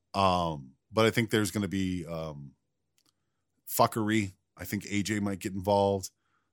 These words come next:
I wouldn't be surprised to see Rey Mysterio out there. You know what I mean? 'Cause you already got Judgment Day openly saying that they're gonna be out there with Finn, obviously.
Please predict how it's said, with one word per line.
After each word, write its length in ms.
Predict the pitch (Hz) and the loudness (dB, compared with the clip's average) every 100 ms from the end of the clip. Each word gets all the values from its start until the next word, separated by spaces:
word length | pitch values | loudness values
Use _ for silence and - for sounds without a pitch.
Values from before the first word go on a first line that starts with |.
| _ | _
I 60 | 101 | 2
wouldn't 180 | 110 98 | 2 4
be 60 | |
surprised 420 | 95 - 101 98 80 | 2 2 4 2 2
to 40 | |
see 120 | - | 0
Rey 160 | 90 85 | 0 -2
Mysterio 540 | 78 - 110 107 98 | 0 2 2 2 2
out 180 | 92 85 | 2 0
there. 380 | 95 90 87 80 _ _ _ _ _ _ | -2 -2 -2 -8 _ _ _ _ _ _
You 140 | 101 | 0
know 60 | 101 | 2
what 80 | 98 | 2
I 60 | |
mean? 220 | 92 92 90 | 2 0 -2
'Cause 180 | 104 | 0
you 100 | 110 | 4
already 180 | 120 110 | 6 6
got 220 | 90 98 | 2 0
Judgment 360 | 95 98 82 90 | 2 -2 -2 -4
Day 140 | 92 | -4
openly 400 | 82 92 - 85 | -4 -6 -6 -6
saying 260 | 82 87 82 | -4 -4 -4
that 80 | 78 | -8
they're 100 | 78 | -12
gonna 100 | 80 | -12
be 120 | 76 | -10
out 160 | 78 80 | -8 -8
there 140 | 78 | -10
with 200 | 71 76 | -10 -10
Finn, 540 | - - - 80 73 73 | -12 -14 -6 -4 -6 -8
obviously. 720 | - 76 73 76 - 78 73 | -6 -6 -4 -6 -6 -6 -10